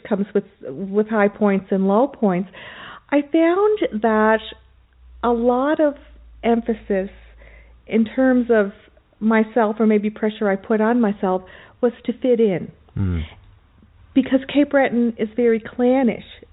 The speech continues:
Speaker 1: People depend on each other to get through life. And if you choose to be a little bit different, then that could have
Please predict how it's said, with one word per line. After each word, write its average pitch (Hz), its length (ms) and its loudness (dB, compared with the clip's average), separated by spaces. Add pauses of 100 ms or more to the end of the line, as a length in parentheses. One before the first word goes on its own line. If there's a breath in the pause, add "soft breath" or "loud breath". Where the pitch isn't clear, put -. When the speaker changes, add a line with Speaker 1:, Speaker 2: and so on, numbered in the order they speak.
(480)
Speaker 1:
People 254 600 0 (400 loud breath)
depend 240 400 0
on 220 160 2
each 220 220 -2
other 214 200 2
to 214 140 -6
get 196 260 -2
through 220 180 0
life. 247 300 -2 (720 soft breath)
And 226 280 2 (320)
if 262 200 -2
you 254 260 -2 (260)
choose 302 240 2 (120)
to 240 80 -2
be 233 160 2
a 226 60 2
little 226 260 0
bit 196 260 -4
different, 240 560 -4 (600 soft breath)
then 233 200 4
that 247 240 2
could 339 260 0 (140)
have 196 380 0